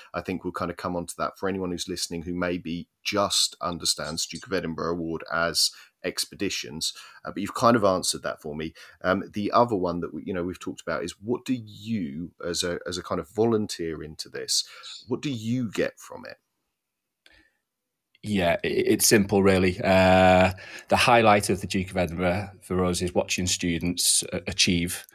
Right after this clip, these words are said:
Speaker 2: um, watching them celebrate success and, and seeing the sense of pride and, and the belief that they have. That's just an amazing thing. Um, that's just incredibly rewarding. It's incredibly motivating.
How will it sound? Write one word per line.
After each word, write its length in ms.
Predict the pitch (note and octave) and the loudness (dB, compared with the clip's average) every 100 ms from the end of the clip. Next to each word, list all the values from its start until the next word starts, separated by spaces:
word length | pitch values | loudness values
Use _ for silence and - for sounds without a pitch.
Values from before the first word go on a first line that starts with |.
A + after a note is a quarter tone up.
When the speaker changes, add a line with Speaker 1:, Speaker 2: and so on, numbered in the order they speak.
| _ - | _ -2
Speaker 2:
um, 360 | E2+ E2+ E2+ | 0 2 2
watching 280 | F2+ - G2 | 2 2 0
them 160 | F2 F2 | 0 -2
celebrate 540 | - F2 E2+ F2+ F2 | 0 2 2 0 0
success 680 | - - F#2+ F2+ F#2 - - _ _ _ | -2 0 0 2 2 0 -2 _ _ _
and, 220 | E2+ F2 | -6 -4
and 100 | F2 | -4
seeing 280 | F2 G2+ F#2 | -2 0 0
the 80 | E2+ | 0
sense 320 | - F2+ - | -2 0 -2
of 100 | - | -4
pride 460 | - F2+ F#2 G2 G2 | 0 2 4 2 2
and, 160 | F2 | 0
and 160 | F2 F2 | -2 -2
the 60 | |
belief 400 | D#2+ E2+ F2+ F#2 | -2 0 0 -2
that 120 | - F2+ | -4 -4
they 80 | |
have. 300 | E2+ F#2 F#2+ - - - | 2 2 2 -2 -16 -4
That's 160 | - - | -2 0
just 240 | G#2+ - | -2 0
an 60 | G2 | 2
amazing 340 | G2 F#2+ E2+ | 2 2 -2
thing. 420 | E2+ F2+ G2 F#2+ - | 0 2 2 -2 -4
Um, 360 | F#2 F2+ F2 F2 | -4 -2 -2 -4
that's 160 | - | -4
just 340 | - F2+ - - | -2 0 -2 -2
incredibly 560 | F2 - F#2+ F#2 F#2 E2+ | -6 -2 -2 0 0 0
rewarding. 600 | F2 F2+ F#2 F#2 F#2 F#2+ | 0 2 4 4 2 0
It's 200 | F2+ - | -4 -4
incredibly 540 | - F2 - F2+ F2+ E2 | -4 -6 -2 -2 -2 0
motivating. 600 | F2 F2 F2+ F2+ F2+ | 0 0 0 0 0